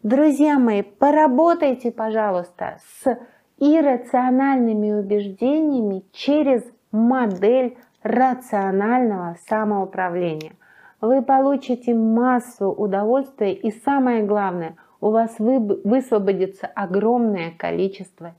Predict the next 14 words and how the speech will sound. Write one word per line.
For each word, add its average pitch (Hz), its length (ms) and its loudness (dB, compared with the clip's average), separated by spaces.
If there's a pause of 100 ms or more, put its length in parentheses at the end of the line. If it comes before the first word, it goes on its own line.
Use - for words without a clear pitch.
энергии. 160 760 -10 (1000)
Кроме 208 500 -2
того, 170 460 -4 (960)
работа 240 680 2 (120)
с - 240 -18
тестом 285 460 2
Эллиса 185 580 -2 (460)
и 311 140 4
с 302 120 -4
моделью 254 760 2
рационального 214 1120 0 (140)
самоуправления — 220 1300 -2 (680)
это 254 640 2 (580)
инструменты 285 1600 2